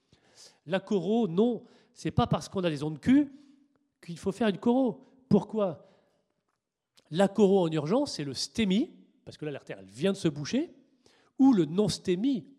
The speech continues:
en O A P, donc c'est douleur thoracique trop peu élevée qu'on n'avait pas encore. Des ondes Q, de toute façon, ça veut dire quoi, si c'est coronaire ? C'est-à-dire que c'est nécrosé. De toute façon, ça sert à rien, c'est plié.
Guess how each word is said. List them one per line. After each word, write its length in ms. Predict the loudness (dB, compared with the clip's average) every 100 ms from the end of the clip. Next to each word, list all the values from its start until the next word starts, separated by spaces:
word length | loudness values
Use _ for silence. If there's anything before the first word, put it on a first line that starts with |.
| _
en 160 | -8 -2
O 60 |
A 80 | -2
P, 180 | 0 -4
donc 140 | -4
c'est 100 | -10
douleur 280 | -8 -6 -6
thoracique 480 | -8 -10 -12 -16 -10
trop 160 | -8
peu 160 | -6 -6
élevée 180 | -6 -8
qu'on 140 | -6
n'avait 160 | -8 -6
pas 100 | -6
encore. 380 | -8 -12 -18 _ _ _ _ _
Des 160 | 2 4
ondes 220 | 2 0
Q, 220 | 0 0
de 120 | -2
toute 140 | -6 -4
façon, 260 | -4 -4
ça 140 | -2 -4
veut 120 | -4
dire 200 | -8 -8
quoi, 340 | -4 -4 -4 _ _ _ _
si 140 | -20
c'est 160 | -14 -10
coronaire ? 500 | -8 -8 -10 -16 _ _ _ _ _ _ _ _ _ _ _ _ _
C'est-à-dire 160 | -12
que 60 | -10
c'est 100 | -8
nécrosé. 480 | -8 -8 -8 -8 -10
De 1120 | -18 _ _ _ _ _ _ _ _ _ _
toute 80 | _
façon, 100 | -16
ça 120 | -16
sert 260 | -14 -12 -10
à 60 |
rien, 220 | -10 -10 -12
c'est 160 | -14
plié. 440 | -14 -8 -6 -8